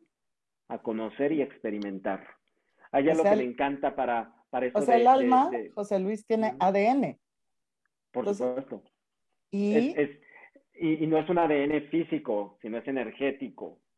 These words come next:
Speaker 1: ¿sí?
Speaker 2: Ujú.
Speaker 1: Es, es creado por la vibración del amor, justamente, porque es una conexión. El alma es una conexión, y ese, ese A D N energético está conectado a todas las células del universo.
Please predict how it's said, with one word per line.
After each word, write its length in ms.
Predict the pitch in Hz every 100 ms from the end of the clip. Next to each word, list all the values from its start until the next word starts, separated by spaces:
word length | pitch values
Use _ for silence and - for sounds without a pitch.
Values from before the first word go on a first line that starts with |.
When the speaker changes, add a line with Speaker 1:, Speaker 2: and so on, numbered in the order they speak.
| _ -
Speaker 1:
¿sí? 200 | 202 196
Speaker 2:
Ujú. 260 | 185 226 -
Speaker 1:
Es, 120 | - - -
es 120 | 131 -
creado 560 | 139 127 131 135 135
por 220 | 123 113 110
la 100 | 110
vibración 560 | 110 113 107 - 139
del 140 | 135 113
amor, 280 | 113 131
justamente, 540 | 131 120 117 117 120 107
porque 220 | 98 110
es 80 | 113
una 160 | 127
conexión. 520 | - 104 95 123 113 - - -
El 140 | 127 113
alma 360 | 117 120 131
es 100 | 120 127
una 120 | 120
conexión, 500 | 110 101 - 123 107
y 80 | 107
ese, 300 | 127 120 - _ - -
ese 220 | 120 127
A 60 |
D 180 | 120 120
N 120 | 123
energético 840 | 127 113 110 139 143 139 - 107 107
está 220 | - 117
conectado 520 | 117 113 107 113 113
a 80 | 113
todas 260 | 113 127 127
las 140 | 113
células 320 | 127 127 120
del 140 | 107 101
universo. 540 | 101 117 - - -